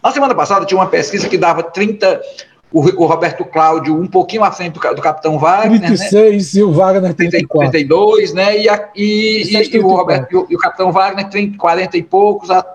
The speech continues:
Speaker 1: vinte e poucos pra Isolda. É,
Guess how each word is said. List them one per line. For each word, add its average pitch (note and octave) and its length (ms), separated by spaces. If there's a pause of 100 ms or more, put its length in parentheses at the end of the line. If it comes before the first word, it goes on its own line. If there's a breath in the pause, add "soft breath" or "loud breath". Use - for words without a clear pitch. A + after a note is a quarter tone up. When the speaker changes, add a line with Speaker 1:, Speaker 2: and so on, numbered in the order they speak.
(140)
Speaker 1:
vinte E3 300
e D3+ 40
poucos D#3+ 360
pra D#3+ 140
Isolda. B2 500 (1120 soft breath)
É, F#3 560